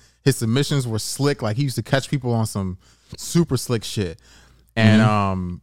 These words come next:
Speaker 1: he was fighting, uh, Thiago Alves.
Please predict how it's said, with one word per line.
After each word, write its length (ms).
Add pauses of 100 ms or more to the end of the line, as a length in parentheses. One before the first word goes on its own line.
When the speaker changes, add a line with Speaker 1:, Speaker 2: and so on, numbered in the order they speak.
Speaker 1:
he 180
was 120
fighting, 540
uh, 360
Thiago 380
Alves. 680